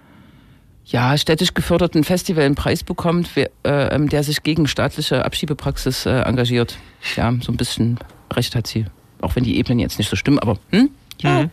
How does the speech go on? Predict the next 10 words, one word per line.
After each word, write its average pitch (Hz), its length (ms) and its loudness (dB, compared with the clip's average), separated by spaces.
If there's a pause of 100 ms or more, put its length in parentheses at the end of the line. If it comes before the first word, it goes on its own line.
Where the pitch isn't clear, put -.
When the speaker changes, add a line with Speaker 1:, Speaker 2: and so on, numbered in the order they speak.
(120)
Speaker 2:
mhm. 135 120 2
Speaker 1:
aber 185 100 4
jedenfalls. 160 480 0 (1080)
Dieser 135 160 0
Fall 131 160 0
ist - 160 -4
gut - 160 -6
ausgegangen, 104 540 -2
erstmal. 107 400 -2 (880)
Speaker 2:
Ja. 92 140 -2